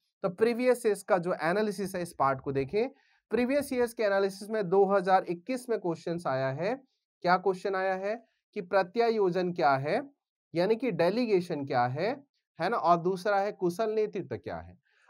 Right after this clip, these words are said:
अगर यहाँ देखो चार मार्क्स में पूछा है, केवल चार मार्क्स में, तो अगर इसमें लिखेंगे मो-, प्रत्यायोजन को,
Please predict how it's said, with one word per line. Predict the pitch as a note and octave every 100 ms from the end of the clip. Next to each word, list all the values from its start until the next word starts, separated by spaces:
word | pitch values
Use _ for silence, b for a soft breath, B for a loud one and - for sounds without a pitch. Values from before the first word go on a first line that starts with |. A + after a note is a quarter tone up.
| -
अगर | F#3 A#3+
यहाँ | A#3 A3+
देखो | A3 B3
चार | B3 A#3+ G#3 B3
मार्क्स | A#3 G#3+ G#3 A3
में | F3+
पूछा | C#3+ C3 D3
है, | C#3+
केवल | - A#3 C4 C#4+
चार | - E3 B2+
मार्क्स | B2+ B2+ -
में, | C3 C3 - _ _ -
तो |
अगर | G#3+ F3+ F#3+ B3
इसमें | A#3+ A3+ B3 A#3+
लिखेंगे | G#3+ A#3 A#3 A#3
मो-, | G3 F#3+ E3 C3+
प्रत्यायोजन | F#3+ F#3 A#3 A3+ A3 A3+ A3+
को, | A3+ A3+